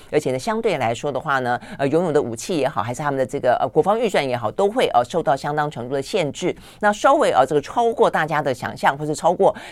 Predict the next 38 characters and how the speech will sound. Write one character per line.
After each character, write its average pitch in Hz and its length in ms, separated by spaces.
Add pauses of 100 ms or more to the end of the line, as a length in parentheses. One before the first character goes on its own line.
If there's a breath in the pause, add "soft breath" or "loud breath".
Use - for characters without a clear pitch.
限-， 196 280 (120)
呃， 139 160
这 151 100
个 143 100
法 117 180
律 220 140
的 151 120
限 170 200
制 151 140
的 135 100
时 117 140
候， 156 220
呃， 113 120
这 127 120
个 135 40
就 147 140
是， 143 240 (320 loud breath)
呃， 127 300
大 165 120
家 151 160
都 156 80
会 147 160
非 165 160
常 135 180
的 127 180
说， 147 260
哦， 156 80
这 156 100
个 143 180
军 277 260
国 226 100
主 160 160
义 185 140
又 175 100
要 160 100
再 160 120
重 135 260
现 170 240